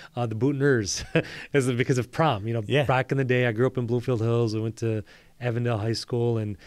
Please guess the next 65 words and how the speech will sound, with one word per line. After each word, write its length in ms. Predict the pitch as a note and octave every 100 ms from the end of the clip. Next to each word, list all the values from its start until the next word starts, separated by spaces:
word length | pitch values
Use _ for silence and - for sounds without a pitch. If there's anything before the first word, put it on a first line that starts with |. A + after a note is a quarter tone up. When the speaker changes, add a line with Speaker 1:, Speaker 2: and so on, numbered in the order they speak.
| - _
Speaker 1:
so 120 | -
this 100 | G#2+
group 180 | A2 A#2+
of 80 | G#2+
guys, 400 | A#2 B2+ B2 G#2+
you 60 |
know, 100 | A2 G#2+
Rob, 380 | A2 A2+ A#2
Pato, 720 | - A2+ A2+ A2 A2 A2 A2 G#2+
Mike, 480 | G#2+ A2+ A2 - - - - _
uh, 160 | A2 G#2
Louie, 500 | G#2+ B2 C3+ A2 F#2 - - _ -
these 180 | C3+ B2+
guys, 340 | C3+ B2+ G#2+
you 180 | B2 B2+
know, 360 | A2+ A2 A2 - -
one 120 | B2+
of 60 | C3
them's 120 | A#2+
Cali, 220 | B2 A#2
and 80 | B2
the 40 | A#2+
other 120 | A2+
guys, 240 | A#2 A2
you 60 | A2+
know, 140 | A2
one's 240 | A2 A2+ A2+
Asian, 540 | A#2 A2 A2+ A2+ A2
one's 200 | A2 G#2+
Argentinian, 560 | G#2+ G2+ G2 A#2 A#2 A2
one's 220 | A2 G2
white, 360 | G#2 B2+ A#2+ G2+
and 180 | G2+ - - - - -
it 40 |
was 100 | A2+
kind 200 | C3+ B2+
of 80 | A2
like 180 | A2+ A#2
our 160 | A#2+
own 160 | A#2 A2+
Speaker 2:
That's 220 | A2+ A2+
a 40 |
Speaker 1:
U 40 | C3
N. 100 | D3+
Speaker 2:
great 180 | C3+ A2
group. 360 | A#2+ C#3+ E3+ -
Speaker 1:
Yeah, 220 | B2+ C#3
Speaker 2:
What 60 | C3
do 60 |
Speaker 1:
I 20 | C3
Speaker 2:
you 60 |
Speaker 1:
mean, 0 |
Speaker 2:
mean? 140 | C#3 C3+
Speaker 1:
and 80 | C3
we've, 320 | C#3+ D#3+ C#3 C3
we've 260 | C3+ C3
been 160 | C3 C3+
through 180 | B2+ B2+
everything. 500 | B2+ B2+ C3 C3 B2+
You 60 |
know, 100 | A#2+
they, 200 | A#2 B2
last 440 | C3 B2 C3+ B2 -
year 180 | B2+ A#2+
we, 220 | A#2